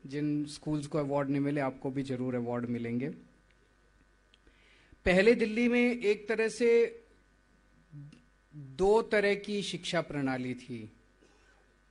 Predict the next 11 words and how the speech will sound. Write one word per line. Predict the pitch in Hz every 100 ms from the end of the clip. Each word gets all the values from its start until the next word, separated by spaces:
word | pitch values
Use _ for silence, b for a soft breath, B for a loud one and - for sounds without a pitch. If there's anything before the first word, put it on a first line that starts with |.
| _ _ _ _ _
एक | 147 165 165
सरकारी | 170 139 156 156 175
स्कूलों | 175 - 175 175 180
की, | 180 180 185 180
एक | 151 156 -
प्राइवेट | 143 135 131 139
स्कूलों | - 139 123 123
की। | 120 127 110 - _ _ _ _ _ _ _ _ _ _ _
सरकारी | - - 160 156 160 175
स्कूलों | 180 - 165 170 170
में | 170 175 170 156